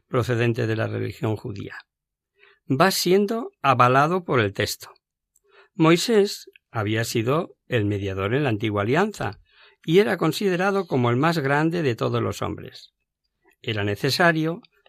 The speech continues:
dados los destinatarios, afirmar la superioridad de Jesucristo sobre Moisés, lo que, lógicamente, ca-,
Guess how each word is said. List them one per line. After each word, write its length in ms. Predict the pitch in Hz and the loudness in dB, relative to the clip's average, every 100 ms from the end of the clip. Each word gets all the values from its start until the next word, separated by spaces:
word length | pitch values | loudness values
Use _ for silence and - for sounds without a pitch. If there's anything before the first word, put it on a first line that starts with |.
| - | -4
dados 520 | 127 113 110 107 104 | -2 2 2 2 0
los 220 | 104 101 | 0 -2
destinatarios, 920 | 95 - 151 165 170 180 165 160 - _ _ - - - | -4 -4 -2 -2 0 -2 -2 -6 -8 _ _ -20 -12 -2
afirmar 680 | 139 - 147 190 226 247 247 _ _ _ - | -2 0 0 2 0 -4 -14 _ _ _ -2
la 140 | 143 | -2
superioridad 680 | 123 127 123 113 117 127 165 | 0 -2 -4 -4 -4 -2 -2
de 120 | 170 | -4
Jesucristo 640 | 135 160 202 165 160 - 175 | -6 -6 -6 -4 -4 -2 -4
sobre 260 | 165 117 104 | -2 -2 -2
Moisés, 600 | 98 95 120 120 - _ - _ _ _ _ _ | -2 -4 -6 -6 -12 _ -20 _ _ _ _ _
lo 380 | - 156 151 135 | 0 6 6 6
que, 160 | 131 120 | 2 0
lógicamente, 960 | 117 110 185 196 196 185 175 180 196 _ _ _ _ | 0 -2 -2 2 4 2 0 -4 -6 _ _ _ _
ca-, 300 | - 131 123 | 0 2 2